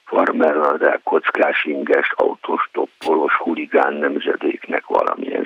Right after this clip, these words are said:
szinten, ugye, nagyon tagja akartam lenni, és jártunk a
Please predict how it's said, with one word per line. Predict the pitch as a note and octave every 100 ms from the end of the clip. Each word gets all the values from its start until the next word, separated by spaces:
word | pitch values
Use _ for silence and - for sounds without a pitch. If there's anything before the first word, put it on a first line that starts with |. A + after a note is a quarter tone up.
| -
szinten, | - - - -
ugye, | - - F3+ - _ _ - _ _ -
nagyon | F2 D2+ -
tagja | - - - E2
akartam | - - - - - -
lenni, | F#2+ F#2+
és | - -
jártunk | C2+ - - E2 D#2 - -
a | D2+ -